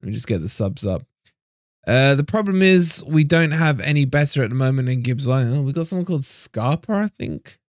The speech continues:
Uh, when is Sangare? B-, he's always out of position. He's a six, man. He's an attacking six. He should be playing where Mangala is. That's the point here. Uh, I also think he can't be useful going forward.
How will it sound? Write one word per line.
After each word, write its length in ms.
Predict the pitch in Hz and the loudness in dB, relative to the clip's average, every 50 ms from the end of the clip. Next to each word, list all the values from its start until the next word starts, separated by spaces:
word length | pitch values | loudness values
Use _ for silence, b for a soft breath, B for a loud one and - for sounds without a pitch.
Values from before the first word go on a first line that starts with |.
| _ _ _ _ _ _ _ _ _ _ _ | _ _ _ _ _ _ _ _ _ _ _
Uh, 520 | 110 123 135 135 135 135 135 139 139 127 | 4 4 6 6 6 6 6 6 6 4
when 280 | 101 127 147 165 180 185 | 4 4 4 4 6 6
is 140 | 185 175 - | 4 4 4
Sangare? 680 | - 175 165 160 156 151 156 156 156 151 147 143 143 127 | 2 2 2 4 4 4 4 4 6 6 6 4 4 2
B-, 120 | - 104 - - - 64 - _ _ _ _ _ _ 123 | 0 -4 -6 -6 -14 -20 -20 _ _ _ _ _ _ -8
he's 280 | - - 165 165 185 | 0 2 2 2 4
always 320 | 202 240 285 285 240 196 190 | 4 4 4 4 4 4 2
out 180 | 165 147 127 | 2 2 2
of 80 | 127 127 | 0 0
position. 360 | - 135 131 120 123 - 143 | -2 -2 -2 0 2 2 2
He's 140 | 175 220 262 | 2 2 2
a 60 | 247 | 0
six, 580 | - - - - - 202 240 - - - - - | -2 -2 -2 2 2 2 2 2 -2 -6 -4 -2
man. 360 | 123 113 101 98 95 107 - _ _ _ _ _ | -2 -2 -2 -4 -6 -8 -10 _ _ _ _ _
He's 140 | - 143 160 | -4 0 2
an 60 | 170 | 2
attacking 580 | 170 160 - - 196 202 190 - - 165 156 143 | 2 0 0 -4 -6 -6 -6 -4 -2 -2 -2 -2
six. 800 | - - - - 143 151 156 - - - - - - - - _ _ _ _ _ | -2 -6 -4 0 0 0 0 0 -4 -10 -12 -12 -12 -12 -16 _ _ _ _ _
He 120 | 160 185 | 2 4
should 140 | 190 233 208 | 4 4 2
be 80 | 202 190 | 0 0
playing 240 | 185 196 185 185 175 | 0 0 0 2 4
where 140 | 170 160 | 4 4
Mangala 640 | 151 151 147 139 127 123 120 127 131 127 123 110 98 78 | 4 2 2 0 0 0 0 2 2 2 2 0 -2 -4
is. 180 | 78 - - | -6 -6 -6
That's 200 | - 98 113 - | -6 -8 -8 -8
the 100 | - 101 | -10 -12
point 300 | - - 127 120 107 - | -6 -4 -4 -4 -4 -4
here. 220 | 87 113 - - - - _ _ _ _ _ _ _ _ _ _ _ _ _ _ _ _ | -6 -6 -6 -8 -10 -14 _ _ _ _ _ _ _ _ _ _ _ _ _ _ _ _
Uh, 220 | - 120 123 123 107 | 0 2 2 2 2
I 120 | 131 147 | 4 4
also 280 | 170 196 202 - 202 190 | 4 4 4 2 0 0
think 220 | 185 180 165 156 | 0 0 0 0
he 80 | 151 135 | 0 0
can't 300 | - 156 156 147 131 123 | 0 0 0 0 0 0
be 340 | - 135 135 131 131 117 - - | 0 2 2 2 0 -2 -4 -4
useful 480 | 101 123 135 135 127 - - 127 123 | -2 0 2 2 0 0 -2 -2 -2
going 300 | 120 - 117 117 117 113 | 0 0 0 0 0 -2
forward. 580 | 120 - - 135 131 127 120 113 113 110 104 | -6 -8 -4 0 0 2 2 2 0 0 -2